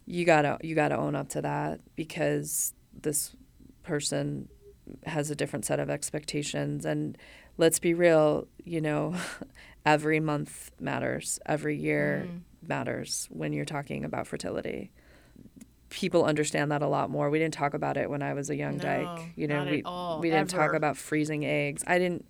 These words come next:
Speaker 1: I always thought I was gonna adopt or foster, and I s-, I still hope that that's a viable option for me.
Speaker 2: Mm-hmm.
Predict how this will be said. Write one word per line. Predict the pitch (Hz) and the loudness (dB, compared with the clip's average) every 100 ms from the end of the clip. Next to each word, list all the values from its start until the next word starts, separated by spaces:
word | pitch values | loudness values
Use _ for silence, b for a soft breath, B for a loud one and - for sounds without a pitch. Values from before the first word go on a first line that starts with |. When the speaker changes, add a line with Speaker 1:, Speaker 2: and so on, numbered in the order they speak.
| - | 2
Speaker 1:
I | 180 | 4
always | 190 185 | 4 2
thought | - 165 | 2 4
I | 156 | 4
was | 151 151 | 2 0
gonna | 165 156 151 - | -2 -2 -2 -2
adopt | 151 147 143 139 - - B B | -4 0 -2 -2 -8 -14 B B
or | - 151 | 0 0
foster, | 151 151 143 - 151 147 147 B B B | 2 0 0 -2 0 -2 -4 B B B
and | 170 | 4
I | 170 | 6
s-, | 160 - | 4 2
I | 156 | 2
still | 160 - 156 151 151 | 4 4 4 4 0
hope | - 147 143 | 0 0 0
that | 151 | -2
that's | 151 147 | 0 -2
a | 151 | -2
viable | 151 143 143 143 | 0 0 0 0
option | 147 147 151 | -2 -2 -4
for | 147 147 | -4 -2
me. | 147 151 190 B B | -2 -2 -6 B B
Speaker 2:
Mm-hmm. | B | B